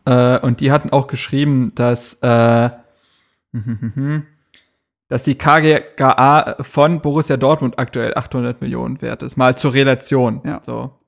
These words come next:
Speaker 2: Also
Speaker 1: Dortmund. <laughs>
Speaker 2: also eine Wertsteigerung, um auf diese, um nur für die Anteile auf diesen Wert zu kommen, der genannt wird, ist völlig unrealistisch. Und ich sehe auch nicht, dass Lars Windhorst den Eindruck macht, als hätte er Geld zu verschenken.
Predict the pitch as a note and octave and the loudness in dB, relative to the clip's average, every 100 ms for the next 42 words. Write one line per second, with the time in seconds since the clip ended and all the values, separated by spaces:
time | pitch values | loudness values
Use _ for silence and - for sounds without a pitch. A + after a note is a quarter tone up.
0 | _ _ _ _ _ D#3 C3 B2+ A#2+ G#2+ | _ _ _ _ _ 4 4 4 2 2
1 | - - C#3 A#3 F3+ C3 - C#3 E3 E3 | 0 0 4 2 2 -2 -4 -2 0 2
2 | D#3+ C#3+ F3 G3 - E3 E3+ F3 E3 E3 | 2 2 2 0 -2 0 0 -2 -2 0
3 | E3+ E3+ E3+ E3+ D3+ - D#3+ D#3 D#3 D3+ | 0 0 0 0 -4 -2 -4 0 0 0
4 | D3 - D#3 D#3 G3 G#3+ F#3+ - F3 D#3+ | -2 -2 2 4 6 4 2 -2 -2 0
5 | A#2+ E3+ - D#3+ D3+ D3 - D3+ D3 D3+ | 0 -2 0 0 0 -2 -2 0 2 2
6 | D#3 - D3 D3 C#3 C#3 C#3+ C#3+ C#3 D3 | 0 -2 0 0 2 2 2 2 0 -2
7 | C#3+ - - - - - E3 D3 F3 F3 | -4 -6 -6 -8 -10 0 0 2 2 2
8 | E3+ E3+ E3 E3+ E3 - - - - C#3+ | 2 2 0 -2 -4 -10 -20 -8 -2 -2
9 | B2+ D#3+ D#3+ D3 C#3+ E3 - D#3 D3 C#3+ | 2 2 4 2 2 0 -2 -4 0 0
10 | D3+ D#3+ D#3+ D#3+ D3+ D3 - D3 C#3+ D3 | 0 0 0 0 0 -2 -2 0 2 2
11 | D3 D3+ C#3 C#3+ C#3+ D3+ D3 C#3 C#3+ C#3+ | 2 0 -2 -4 -4 -2 -2 0 0 -2
12 | E3+ C3+ D3 C#3 G3 | -8 -6 -4 -4 -4